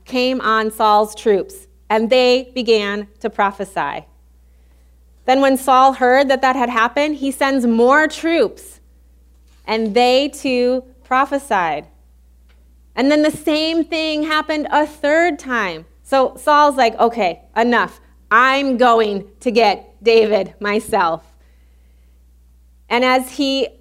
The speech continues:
arrived, he demands, "Where's Samuel and David? Where are they?" "They are at Naioth in Ramah," someone tells him. So on his way to Naioth, the Spirit of God comes on Saul,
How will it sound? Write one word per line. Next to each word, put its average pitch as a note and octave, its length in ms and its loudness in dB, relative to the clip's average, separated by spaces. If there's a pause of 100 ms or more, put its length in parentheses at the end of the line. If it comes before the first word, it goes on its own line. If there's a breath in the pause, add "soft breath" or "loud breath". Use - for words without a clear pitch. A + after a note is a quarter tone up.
arrived, C4 920 2
he C4+ 160 -4
demands, C4 760 2
"Where's B3+ 720 0
Samuel A3+ 760 0
and G#3+ 160 -6
David? F3+ 500 -4 (400)
Where C4 260 4
are A3 200 4
they?" E3+ 360 -4 (1400)
"They G#3 180 -2
are A3 120 0
at G#3 160 -2
Naioth G3 600 -2
in F#3 160 -8
Ramah," F3+ 520 -6
someone E3 320 -16
tells D3+ 300 -10
him. D3+ 280 -20 (680)
So - 320 -4
on D#4+ 380 0
his C#4 400 -2
way C4 320 0
to C4 120 -10
Naioth, A#3 640 -2
the G#3+ 80 -6
Spirit D4+ 480 0
of C4 160 0
God A3 360 0
comes C4+ 340 -4
on C#4+ 240 -2
Saul, G3+ 420 0